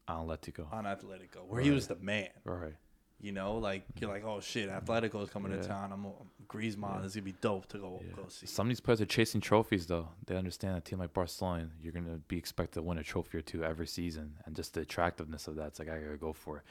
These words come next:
Speaker 1: And some of these players, like, "All right, I'm gonna prove it. I'm gonna get in the starting eleven. It might take some time, but,
Speaker 2: Mm.
Speaker 1: you know, a player like Frankie de Jong that was so highly rated coming out, it's like, all right, you do it." 'Cause, 'cause, w-, like, that Ajax team that made it to semifinals of the Champions League back in twenty eighteen, twenty nineteen,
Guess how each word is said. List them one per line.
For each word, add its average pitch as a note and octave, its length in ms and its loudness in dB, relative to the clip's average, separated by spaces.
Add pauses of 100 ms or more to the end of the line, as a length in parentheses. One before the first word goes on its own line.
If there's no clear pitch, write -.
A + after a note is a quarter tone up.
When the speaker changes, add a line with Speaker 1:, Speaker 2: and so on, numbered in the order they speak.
(280)
Speaker 1:
And - 100 4
some D3 80 8
of D3+ 60 10
these C#3 80 4
players, C#3+ 240 12
like, A#2 100 10
"All C3 140 12
right, B2+ 100 12
I'm B2 140 12
gonna B2+ 80 10
prove C3+ 260 10
it. G2 40 12
I'm F2+ 80 12
gonna G#2+ 100 6
get A2+ 80 8
in G2+ 80 10
the F2 80 4
starting F2+ 280 8
eleven. F#2 280 8
It F#2 60 2
might F#2+ 160 6
take G2 180 4
some E2+ 120 -2
time, G2 380 4
but, - 160 0
Speaker 2:
Mm. G2+ 40 -8
Speaker 1:
you G2+ 40 -8 (380)
know, - 20 2
a - 40 -2
player A2 180 12
like F2+ 100 12
Frankie F#2+ 300 6
de F2 160 4
Jong F#2+ 200 10
that E2+ 120 4
was D#2 100 -4
so F#2+ 320 8
highly F2 300 6
rated F2 340 4
coming E2+ 240 -4
out, F2 280 4
it's - 100 -14
like, D#2+ 160 -10
all F#2+ 120 0
right, F2+ 160 -2 (520)
you F2+ 100 -4
do E2+ 160 -2
it." E2+ 60 -4
'Cause, E2 260 -4 (220)
'cause, E2 240 -2 (160)
w-, - 260 -8
like, F2+ 160 8
that A2+ 220 12
Ajax A2+ 420 12
team C3 360 4 (240)
that E2+ 100 4
made G2 120 8
it G2 60 4
to F#2+ 100 2
semifinals G2+ 920 6
of E2+ 460 4
the E2+ 500 4
Champions F2+ 380 -2
League F2 120 2
back F2 220 0
in E2+ 220 -2
twenty F#2 260 0
eighteen, F2+ 280 -2
twenty F2+ 220 -2
nineteen, F#2 440 -2